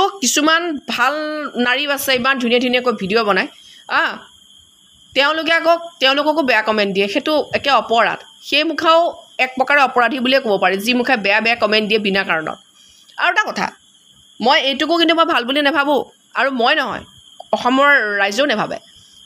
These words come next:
কোনটো জানেনে? যিগৰাকী নাৰীয়ে মস্ত মস্তকে ফুট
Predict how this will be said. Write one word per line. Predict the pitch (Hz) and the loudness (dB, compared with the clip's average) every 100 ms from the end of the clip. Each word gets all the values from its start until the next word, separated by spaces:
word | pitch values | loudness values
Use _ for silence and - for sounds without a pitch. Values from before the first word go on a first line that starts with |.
| - | -6
কোনটো | - 202 294 | 0 2 4
জানেনে? | 254 233 277 480 - _ _ _ _ _ _ _ _ - - | 2 0 -4 -8 -16 _ _ _ _ _ _ _ _ -14 -6
যিগৰাকী | 214 294 330 302 254 262 | -2 0 2 2 2 0
নাৰীয়ে | 233 208 214 240 | 2 0 2 -2
মস্ত | 233 226 - | -2 -4 -2
মস্তকে | 262 262 - 254 | -2 0 -2 -2
ফুট | 269 - 240 | -4 -2 -2